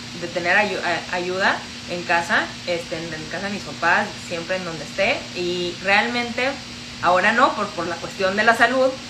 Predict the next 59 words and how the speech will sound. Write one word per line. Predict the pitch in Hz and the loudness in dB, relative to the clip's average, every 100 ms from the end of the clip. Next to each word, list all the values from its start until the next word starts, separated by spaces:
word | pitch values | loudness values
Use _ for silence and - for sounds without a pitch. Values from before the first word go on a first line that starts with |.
| - - | -10 -4
pues | 202 | 0
me | 196 | 2
ha | |
tocado | 240 240 233 | 2 6 6
a | 247 | 6
mí | 247 | 2
hacer | 247 240 | 0 2
trabajo | 247 240 240 233 | 6 6 6 2
físico, | 330 - - 190 170 | 2 2 0 0 -2
entonces | 170 226 - | -2 -4 2
que | 226 | 2
hay | |
que | 226 240 | 4 2
limpiar | 254 240 277 285 285 | 2 2 4 6 4
y | |
que | 233 | 0
esto | 233 - | -2 -2
y | 254 | -2
que | 262 | 2
el | |
otro, | 254 247 262 349 - - - - | 2 2 0 0 -6 -12 -12 -6
y | 220 214 | -4 0
pues | 226 226 | 0 0
todo | 262 262 | 6 6
lleva | 285 269 262 | 8 6 6
un | 269 | 2
proceso | 254 254 247 233 | 2 2 2 0
y | 240 | -2
lleva | 220 220 | -2 -2
un | 220 | 0
orden, | 202 196 190 - | 0 0 -2 -2
pero | 196 196 | 0 0
tengo | 220 254 247 | 0 -2 0
que | 262 | 2
decirles | 262 220 208 214 - - - - | 2 -2 -2 -4 -6 -12 -12 -6
que | 202 | -2
me | 202 202 | 2 6
ha | 233 | 6
dado | 240 | 6
la | 247 | 4
información | 240 220 196 180 202 185 - | 0 -2 -4 -4 -4 -6 -2
más | 202 208 254 | 0 0 0
importante | 240 214 208 202 233 240 - | -2 -2 -2 -2 -4 -6 0
porque | 226 240 240 262 262 - 185 | 2 2 2 0 0 -4 -4
hay | 185 | -2
que, | 208 208 - | -2 -6 -2
porque | 196 185 185 | -2 -2 -2
mi | 240 | -2
sugerencia, | 285 277 208 196 202 214 | -2 -2 0 0 -2 -2
y | |
la | 170 | 0
verdad | 165 170 | 2 0
es | |
que | - 202 | -2 -2
yo | 196 | 0
lo | 196 | 2
elegí | 190 160 - | 0 -2 -2
hacer | 175 175 170 | -2 -2 -4
así | 170 196 | -4 -8